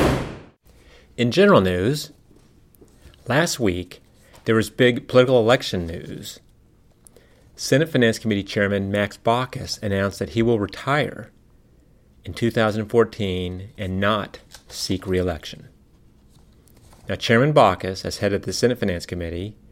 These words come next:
has been and will be a key player in tax reform. Following his announcement, there has been a lot of speculation about whether or not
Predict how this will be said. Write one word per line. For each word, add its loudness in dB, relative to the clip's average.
has 2
been 4
and -2
will 2
be -2
a -8
key -8
player -4
in -8
tax -4
reform. -8
Following 4
his -2
announcement, -4
there 6
has 2
been 2
a 0
lot 4
of 2
speculation 0
about -2
whether 2
or -2
not -2